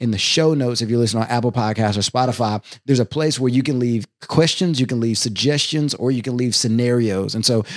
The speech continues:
you can go into that box and let me know how you like the new format, if it's something that we should consider continuing to do in the future. Also, if you found this content helpful, or if you find other content helpful,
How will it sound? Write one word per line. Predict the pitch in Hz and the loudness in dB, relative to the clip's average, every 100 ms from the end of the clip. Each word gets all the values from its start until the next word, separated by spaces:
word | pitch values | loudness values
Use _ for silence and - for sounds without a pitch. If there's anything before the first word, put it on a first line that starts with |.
| - | 0
you | 147 | 2
can | 151 | 4
go | |
into | 151 143 | 4 2
that | 127 | 2
box | 127 127 - | 2 2 0
and | 117 | 0
let | 120 | 2
me | |
know | 120 | 2
how | 110 113 | 4 4
you | 113 | 2
like | 113 110 | 2 2
the | |
new | 110 | 0
format, | 107 123 120 117 107 | 2 2 4 2 0
if | 104 | 0
it's | - | 0
something | 117 110 | 0 0
that | 107 101 | 0 2
we | 110 | 0
should | 110 | 0
consider | 107 101 123 110 | -4 -4 0 0
continuing | - 101 120 120 113 | 0 0 0 2 0
to | |
do | 110 113 | 0 0
in | |
the | 104 | 0
future. | 156 151 143 - 214 160 - - | 2 4 2 -4 -12 -14 -8 0
Also, | 175 180 - 127 | 2 2 2 2
if | 110 110 | 0 0
you | 120 | -2
found | - 147 139 131 | 0 -2 0 0
this | 139 | -2
content | 135 131 117 117 | -2 -4 -4 -2
helpful, | 117 151 143 135 | 0 -2 -4 -8
or | 113 107 | -8 -4
if | |
you | 117 | -4
find | 135 120 | -2 -2
other | 110 127 | 0 -2
content | 123 120 113 117 | 0 -2 -2 -2
helpful, | 117 104 110 | -2 -2 -4